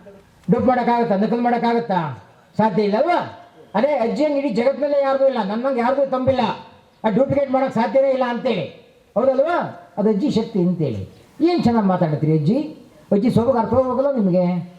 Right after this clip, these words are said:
ಯಾರಾದ್ರೂ ಅಜ್ಜಿ ಯೋಚನೆ ಮಾಡ್ತೀರಾ? ಏನನ್ನಂತ ಅಜ್ಜಿ, ಇಂಥ ಯುವಕರು ನೋಡಿದಂಗೆ ಒಂದು ಮಾತು ಹೇಳುತ್ತಲ್ವಾ? "ಏ, ಏನ್ ಮಗ ಹಿಂಗ್ ಮಲ್ಕೊಂಡಿದ್ಯಾ, ಹಿಂಗ್ ಬಿದ್ಕೊಂಡಿದ್ಯಾ, ಸೋಮಾರಿ ಕೆಲಸ ಮಾಡ್ಬೇಕು" ಅಂತ ಹೇಳ್ತಾ, ನಿನ್ನ ವಯಸ್ಸಿನಾಗ ನೀನ್ ಹೆಂಗಿರ್ಬೇಕು ಅಂದ್ರೆ ನೆಲ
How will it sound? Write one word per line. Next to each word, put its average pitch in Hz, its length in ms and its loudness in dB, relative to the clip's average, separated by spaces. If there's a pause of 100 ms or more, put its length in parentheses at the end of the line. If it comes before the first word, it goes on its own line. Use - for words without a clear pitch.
(280)
ಯಾರಾದ್ರೂ 220 240 2
ಅಜ್ಜಿ 208 180 2
ಯೋಚನೆ 233 220 0
ಮಾಡ್ತೀರಾ? 220 640 -4 (160)
ಏನನ್ನಂತ 226 400 2
ಅಜ್ಜಿ, 214 220 4 (600)
ಇಂಥ 196 120 4
ಯುವಕರು 226 320 0
ನೋಡಿದಂಗೆ 220 440 0
ಒಂದು 208 160 2
ಮಾತು 214 220 0
ಹೇಳುತ್ತಲ್ವಾ? 185 460 -2
"ಏ, 247 300 0
ಏನ್ 302 220 0
ಮಗ 311 120 0 (920)
ಹಿಂಗ್ 233 160 0
ಮಲ್ಕೊಂಡಿದ್ಯಾ, 233 500 0
ಹಿಂಗ್ 220 220 0
ಬಿದ್ಕೊಂಡಿದ್ಯಾ, 220 500 0
ಸೋಮಾರಿ 220 440 0
ಕೆಲಸ 190 260 -4
ಮಾಡ್ಬೇಕು" 208 320 -2
ಅಂತ 185 100 -2
ಹೇಳ್ತಾ, 269 520 -2 (200)
ನಿನ್ನ 160 200 2
ವಯಸ್ಸಿನಾಗ 254 560 0
ನೀನ್ 226 160 0
ಹೆಂಗಿರ್ಬೇಕು 254 540 0
ಅಂದ್ರೆ 285 220 0
ನೆಲ 175 200 2